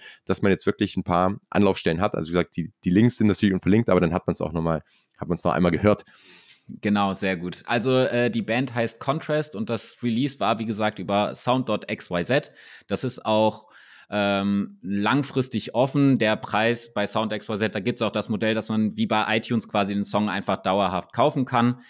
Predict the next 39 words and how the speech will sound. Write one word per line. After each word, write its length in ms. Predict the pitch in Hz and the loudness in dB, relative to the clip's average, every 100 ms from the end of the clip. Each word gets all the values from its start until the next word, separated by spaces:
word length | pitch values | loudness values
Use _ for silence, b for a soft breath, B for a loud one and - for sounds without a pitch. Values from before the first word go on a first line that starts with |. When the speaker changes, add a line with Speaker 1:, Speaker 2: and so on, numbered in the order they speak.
| B B | B B
Speaker 2:
Der 100 | 113 | -2
steigt 480 | - - 117 127 - | -2 0 2 2 0
nur 220 | 120 120 | 2 2
im 140 | 107 110 | 2 4
Laufe 300 | 107 120 107 | 4 2 -2
der 140 | 101 | -4
Zeit, 320 | - 120 120 | 0 2 2
umso 220 | 107 104 | 0 -4
mehr 280 | 101 104 113 | -2 0 0
Leute 340 | 107 107 113 104 | 2 0 -2 -4
den 120 | 107 | -6
gekauft 420 | 92 - 131 131 | -4 0 0 0
haben, 200 | 120 113 | 0 2
damit 340 | 107 107 107 - | 2 0 -2 -2
quasi 320 | 107 104 95 | 0 0 0
die 160 | 110 | -2
Early 240 | 123 135 135 | 0 2 0
Supporter 580 | 131 101 113 113 107 - | -4 -4 -2 0 -2 -2
auch 140 | 101 | -4
belohnt 380 | 98 104 117 - | 0 4 2 2
werden 340 | 90 90 92 | 0 0 0
an 140 | 71 90 | -4 -4
der 160 | 92 | -4
Stelle. 420 | - 101 107 131 - b b | -4 -2 0 -2 -4 b b
Finde 140 | - 104 | -4 -2
ich 120 | - | 0
eigentlich 300 | 113 113 - | 0 0 0
auch 140 | 104 | 0
eine 100 | 117 | 0
ganz 240 | 104 98 - | 2 0 -2
coole 320 | - 110 104 | 0 2 4
Variante, 720 | 101 98 98 120 123 110 107 B B B - | 2 4 4 4 4 0 0 B B B -2
äh, 340 | 104 101 101 - | 2 4 2 -2
für 160 | - 104 | 0 2
beide 320 | 101 113 107 | 4 2 2
Seiten 440 | 95 110 123 143 | 2 0 0 -2
quasi. 540 | 135 131 135 131 147 151 b b b b b | 0 2 2 2 -2 -4 b b b b b
Ähm, 340 | 117 113 110 113 | 0 2 2 0
ansonsten 960 | 117 110 120 156 - - 156 156 151 | 2 2 4 0 -2 -4 0 2 2